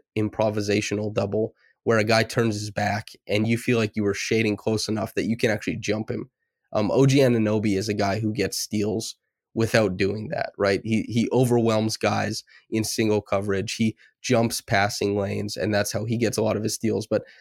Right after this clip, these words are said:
guys like Gary, guys like Fred, those little dig downs that they do, they get some there, but they also have to be improvisational in the way that they double. There's an opportunity to strike while the iron's hot.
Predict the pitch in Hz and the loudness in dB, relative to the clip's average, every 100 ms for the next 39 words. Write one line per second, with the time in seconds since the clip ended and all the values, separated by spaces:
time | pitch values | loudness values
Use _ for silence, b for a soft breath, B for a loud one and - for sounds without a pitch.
0 | B - 117 220 165 113 104 101 131 104 | B 2 4 4 2 0 2 4 4 2
1 | 104 120 151 107 - - 101 101 123 b | 2 2 2 -2 -4 0 2 2 -2 b
2 | b b 120 123 113 113 - - 107 127 | b b 2 4 4 2 -2 -6 0 4
3 | 131 123 113 135 135 117 113 107 107 98 | 4 4 4 2 4 2 2 0 0 -2
4 | 104 104 104 107 104 104 - _ - 104 | 0 -2 -2 -2 -2 -4 -8 _ -2 2
5 | 113 110 107 104 101 113 107 101 117 160 | 2 0 0 0 2 2 2 0 0 0
6 | - 160 - 113 101 71 117 113 110 110 | 0 -2 -2 -2 0 0 0 0 0 0
7 | 113 101 107 - 107 104 98 104 104 104 | 0 0 0 0 -2 0 0 0 0 0
8 | 101 101 104 110 - 120 135 120 - b | 0 0 0 0 0 2 2 0 -4 b
9 | b b 113 113 90 92 120 113 120 117 | b b 2 2 2 2 2 0 0 2
10 | 131 110 107 - - 104 - 104 104 101 | 2 0 -2 -4 -4 -4 0 2 4 4
11 | 104 104 - 113 123 | 2 -2 0 4 4